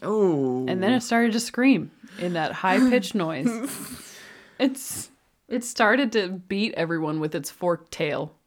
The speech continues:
Speaker 2: It just started slapping
Speaker 1: Oh, oh my
Speaker 2: with its
Speaker 1: God.
Speaker 2: tail. Then it flew up the chimney and
Speaker 1: Oh.
Speaker 2: out into the pines.
Speaker 1: Ew.
Speaker 2: Mm-hmm.
Speaker 1: What a little weirdo. What a little freak.
Speaker 2: Yeah.
Speaker 1: Ew.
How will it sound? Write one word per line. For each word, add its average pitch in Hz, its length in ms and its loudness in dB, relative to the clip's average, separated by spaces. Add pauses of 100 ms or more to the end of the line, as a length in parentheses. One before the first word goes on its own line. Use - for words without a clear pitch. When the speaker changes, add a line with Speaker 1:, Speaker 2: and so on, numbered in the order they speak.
Speaker 2:
It 175 200 -6
just 175 160 -8
started 165 320 -4
slapping 160 680 0
Speaker 1:
Oh, 190 100 -6
oh 302 40 6
my 269 160 8
Speaker 2:
with 370 180 10
its 254 100 8
Speaker 1:
God. - 180 10
Speaker 2:
tail. - 280 6 (1600)
Then 285 140 8
it - 120 4
flew 302 300 6
up 320 160 8
the 349 80 4
chimney 233 580 4 (720)
and 185 180 -2
Speaker 1:
Oh. - 60 2
Speaker 2:
out 175 180 4
into 160 180 -4
the 151 100 -4
pines. 135 600 -8
Speaker 1:
Ew. 311 840 4 (120)
Speaker 2:
Mm-hmm. 180 200 -6
Speaker 1:
What - 100 2
a 370 60 4
little 359 300 0
weirdo. 302 580 4
What - 100 -2
a - 40 2
little 392 140 4
freak. 320 680 -2 (240)
Speaker 2:
Yeah. 151 340 -8
Speaker 1:
Ew. 233 720 -2